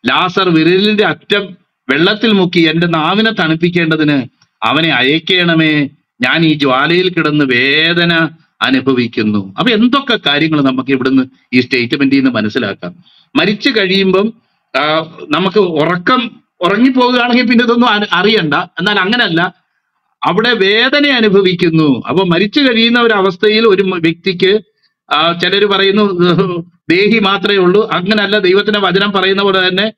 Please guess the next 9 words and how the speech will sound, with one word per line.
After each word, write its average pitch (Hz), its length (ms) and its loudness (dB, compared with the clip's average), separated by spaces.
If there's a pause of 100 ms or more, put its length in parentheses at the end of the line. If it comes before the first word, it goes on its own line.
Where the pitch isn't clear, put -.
(260)
അവന്റെ 190 220 0
ആത്മാവും 208 880 0 (340)
അവന്റെ 190 220 0
ദേഹിയും, 180 640 2 (420)
ആത്മാവും 196 600 0
അവന്റെ 175 180 0
ദേഹിയും, 170 680 2 (400)
ആ, 139 180 0 (400)
അവ-, 147 360 -8